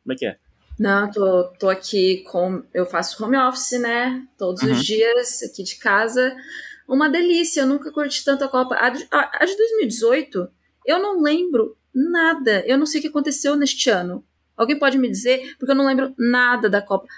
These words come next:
Speaker 2: Mas este ano, assim, todos os jogos aqui, com o computador na frente da T V,
Speaker 1: Uhum.
Speaker 2: fazendo,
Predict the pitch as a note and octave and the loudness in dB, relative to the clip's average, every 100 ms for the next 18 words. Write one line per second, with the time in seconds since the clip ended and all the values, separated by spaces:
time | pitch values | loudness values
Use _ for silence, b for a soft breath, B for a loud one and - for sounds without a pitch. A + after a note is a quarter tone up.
0 | - A#3 A#3 A#3+ B3+ - F4 F#4 B3 B3+ | -6 -2 0 0 0 0 0 2 4 2
1 | D4 D4+ - C4 A3+ G3+ - _ _ - | 0 -4 0 0 0 -4 -12 _ _ -2
2 | B3+ B3 D4+ D#4 G#3+ A3+ B3 A3 A#3 A3 | -2 0 0 2 2 0 -2 -2 -2 0
3 | B3 B3+ A3+ B3 - G#3 G#3+ A3 A3+ G#3+ | 0 -2 -6 -4 -2 2 0 -2 -4 -6
4 | - G#3 G#3+ F#3+ G3 B3 D4+ _ _ _ | -6 -4 -2 0 2 2 0 _ _ _
5 | E3+ D#3 D#3 _ _ _ B3+ A#3 A#3+ B3 | -4 -2 -4 _ _ _ -2 2 2 4
6 | A#3+ A3 G#3 G#3+ | 4 4 4 0